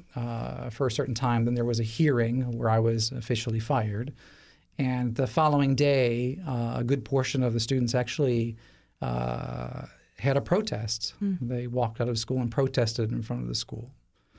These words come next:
Speaker 1: So
Speaker 2: And
Speaker 1: there was a, there was a lot of support.
Speaker 2: Yeah, yeah, in support of you. That protest was in,
Speaker 1: Correct.
Speaker 2: yeah. Wow. Now, you decided that you were going, um,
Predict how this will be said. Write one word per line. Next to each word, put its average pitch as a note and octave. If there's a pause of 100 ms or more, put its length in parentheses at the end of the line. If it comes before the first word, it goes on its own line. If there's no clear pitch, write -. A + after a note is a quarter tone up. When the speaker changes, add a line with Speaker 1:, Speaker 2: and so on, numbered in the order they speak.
(280)
Speaker 1:
So -
Speaker 2:
And A3
Speaker 1:
there D#3
was D#3
a, F3
there F#3+
was F3+
a E3+
lot E3
of C#3
support. A2+
Speaker 2:
Yeah, F3 (220)
yeah, F#3
in G#3+
support F#3+
of F3
you. D#3
That E3
protest F3
was E3+
in, D#3+
Speaker 1:
Correct. A2
Speaker 2:
yeah. F3+ (320)
Wow. F3+ (600)
Now, A3 (340)
you A#3+
decided F3+
that F3+
you F#3
were G3
going, F3 (120)
um, F3